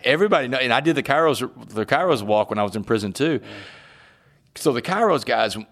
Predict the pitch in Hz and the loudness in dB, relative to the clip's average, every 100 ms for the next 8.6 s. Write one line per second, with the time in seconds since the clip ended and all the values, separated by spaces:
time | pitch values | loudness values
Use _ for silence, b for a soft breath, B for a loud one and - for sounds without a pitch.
0 | _ _ - 165 160 151 139 131 117 117 | _ _ 0 0 2 0 0 0 0 -2
1 | 113 120 110 101 104 104 92 107 117 104 | -2 -2 -4 -4 -4 -4 -6 -6 -2 -4
2 | 90 120 135 139 127 123 110 107 104 - | -2 -4 -2 -4 -4 -4 -4 -6 -4 -6
3 | 98 95 127 120 92 - 104 117 120 107 | -4 0 0 0 -6 -4 -2 0 -2 -2
4 | 110 92 90 - - 104 104 117 123 110 | -4 -6 -8 -12 -8 -6 -4 -4 -4 -4
5 | 101 98 104 101 98 95 95 92 87 98 | -6 -8 -6 -4 -4 -6 -8 -8 -6 -6
6 | 151 156 104 - - - - 92 - 120 | -4 -6 -10 -16 -20 -18 -14 -14 -8 -2
7 | 180 - 139 113 104 - 98 92 87 90 | -2 -2 -2 -2 -4 -8 -8 -8 -10 -14
8 | 90 90 92 101 - | -10 -8 -8 -10 -14